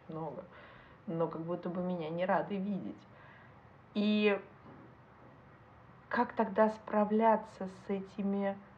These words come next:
чувствами, с этими осознаниями? Потому что есть два пути. Я бы хотела, чтобы ты сегодня рассказала об обоих.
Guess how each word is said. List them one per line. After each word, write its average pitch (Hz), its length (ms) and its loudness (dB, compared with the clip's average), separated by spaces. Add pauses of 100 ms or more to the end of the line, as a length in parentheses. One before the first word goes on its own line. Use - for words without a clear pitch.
(260)
чувствами, 180 800 -2
с - 20 -10
этими 202 300 2
осознаниями? 208 640 2
Потому 185 300 0
что - 160 -6
есть 208 220 2
два 226 220 10
пути. 175 340 -2
Я 160 180 2
бы 170 100 -2
хотела, 185 380 2
чтобы 180 240 -10
ты - 140 -8
сегодня 185 380 -2
рассказала 185 520 2
об 185 120 2
обоих. 202 400 2